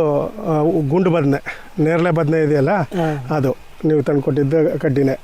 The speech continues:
Speaker 1: ನೋಡಿ. ಇಲ್ಲಿ, ಇಲ್ಲಿ ಮುರಿದೋಗಿದ್ದಂಥ ಜಾಗ ಇದು.
Speaker 2: ಹ್ಮ್.
Speaker 1: So ಈ ಮುರಿದೋಗಿರೋದ್ರಿಂದ ಏನಾಗುತ್ತೆ, ಇದ್ರ ಬೆಳವಣಿಗೆ ಕುಂಠಿತ ಆಯ್ತು. ಇದು ಎಲ್ಲಿ ಗ್ರಾಫ್ಟ್ ಆಗಿತ್ತು,
Speaker 2: ಹಾ.
Speaker 1: ಆ ಏರಿಯಾನೇ ಮುರಿದೋಗಿತ್ತು.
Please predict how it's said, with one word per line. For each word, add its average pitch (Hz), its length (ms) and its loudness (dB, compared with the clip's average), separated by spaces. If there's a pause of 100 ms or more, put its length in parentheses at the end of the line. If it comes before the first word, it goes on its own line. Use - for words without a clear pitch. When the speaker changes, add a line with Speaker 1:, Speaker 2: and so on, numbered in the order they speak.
Speaker 1:
ನೋಡಿ. 170 160 2
ಇಲ್ಲಿ, 190 240 2
ಇಲ್ಲಿ 196 180 4
ಮುರಿದೋಗಿದ್ದಂಥ 151 680 2
ಜಾಗ 131 300 0 (840)
ಇದು. 143 160 0 (500)
Speaker 2:
ಹ್ಮ್. 170 220 -4 (160)
Speaker 1:
So 190 80 2
ಈ 175 100 4
ಮುರಿದೋಗಿರೋದ್ರಿಂದ 185 880 2
ಏನಾಗುತ್ತೆ, 175 500 2
ಇದ್ರ 170 120 2
ಬೆಳವಣಿಗೆ 165 800 2
ಕುಂಠಿತ 165 380 0
ಆಯ್ತು. 147 360 0
ಇದು 165 120 2
ಎಲ್ಲಿ 185 260 2
ಗ್ರಾಫ್ಟ್ 160 400 0
ಆಗಿತ್ತು, 170 400 0
Speaker 2:
ಹಾ. 165 560 -2
Speaker 1:
ಆ 156 120 2
ಏರಿಯಾನೇ 185 720 4
ಮುರಿದೋಗಿತ್ತು. 147 580 0